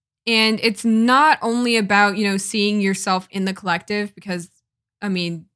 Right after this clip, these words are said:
that's, like, the surface level definition. But in terms of serving the collective, you need to go as deep as possible, you know? And that's kind of, like, that's the beauty of, you know, the vision,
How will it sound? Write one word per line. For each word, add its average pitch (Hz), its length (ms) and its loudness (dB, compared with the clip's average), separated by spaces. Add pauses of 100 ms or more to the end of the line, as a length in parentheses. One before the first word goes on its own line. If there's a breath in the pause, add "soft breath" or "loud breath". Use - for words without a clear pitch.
(140)
that's, 180 280 -4
like, 180 160 -8
the 165 140 -16
surface 196 500 -10
level 214 220 -4
definition. 240 720 -2 (520 soft breath)
But 220 160 0
in 226 140 0
terms 269 380 -2
of 214 280 -2 (280)
serving 208 1120 0
the 196 180 -8
collective, 190 600 -2
you 208 120 -2
need 202 200 -2
to 202 60 -8
go 190 140 -2
as 185 160 -4
deep 180 220 -6
as 170 100 -14
possible, - 720 -16 (500)
you 214 120 0
know? 202 280 4
And 208 140 0
that's 202 240 2
kind 220 280 -4
of, 208 220 -2
like, 185 460 0 (1000)
that's 214 300 0
the 226 80 -4
beauty 208 480 -2
of, 185 540 -2 (240)
you 214 120 -6
know, 196 280 0
the 185 240 -4
vision, 262 600 0